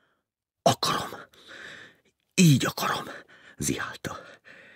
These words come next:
és tíz körme a húsomba mélyedt. Majd úgy rántott magába, mint aki dárdát döf önnön testébe. És a megsebzett állat nyűszítése után már éreztem, hogy a kín osztozkodni kénytelen a gyönyörrel.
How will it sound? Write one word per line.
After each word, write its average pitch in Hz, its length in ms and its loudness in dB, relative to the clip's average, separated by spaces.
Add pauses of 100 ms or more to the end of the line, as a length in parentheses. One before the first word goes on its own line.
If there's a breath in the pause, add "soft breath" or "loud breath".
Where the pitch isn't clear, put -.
(380 loud breath)
és - 320 2
tíz 92 320 2
körme - 380 -2
a 92 100 -8
húsomba - 560 -2
mélyedt. - 560 -10 (640 loud breath)
Majd - 300 -2
úgy 110 220 6
rántott 73 380 0
magába, 71 420 -2
mint 71 200 -4
aki 67 160 -4
dárdát - 580 -2
döf - 220 -4
önnön - 360 -4
testébe. - 640 -8 (720 loud breath)
És - 200 4
a - 80 0
megsebzett - 680 2
állat 71 360 2
nyűszítése - 720 -2
után 73 340 -6
már 73 220 -4
éreztem, 67 540 -2
hogy 71 180 -8
a 65 40 -6
kín 71 400 0
osztozkodni - 720 -4
kénytelen - 560 -6
a 65 60 -10
gyönyörrel. - 760 -8